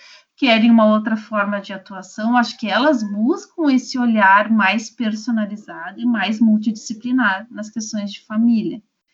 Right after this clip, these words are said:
Mas estamos, estamos aos poucos, né? Porque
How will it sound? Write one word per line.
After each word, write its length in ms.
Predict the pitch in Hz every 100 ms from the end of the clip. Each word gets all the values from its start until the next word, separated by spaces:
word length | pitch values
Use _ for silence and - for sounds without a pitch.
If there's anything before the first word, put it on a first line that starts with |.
| _ _ _ _ _ _ _ _ _ _
Mas 320 | 185 190 202
estamos, 560 | - 247 254 302 294 -
estamos 460 | _ - 254 269
aos 220 | 277 262 -
poucos, 600 | - 370 359 302 220 208
né? 140 | 196
Porque 460 | 196 226 - 247